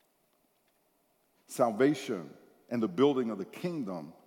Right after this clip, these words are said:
will produce love. Love is not the kingdom, but love should be the fruit of the kingdom. Let me close by sharing with you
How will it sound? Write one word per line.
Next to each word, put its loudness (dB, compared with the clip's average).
will 4
produce -10
love. -4
Love 4
is -6
not 0
the -16
kingdom, -4
but -6
love 2
should -10
be -6
the -8
fruit -6
of -4
the -4
kingdom. -12
Let 4
me 2
close 6
by 6
sharing 0
with 0
you 0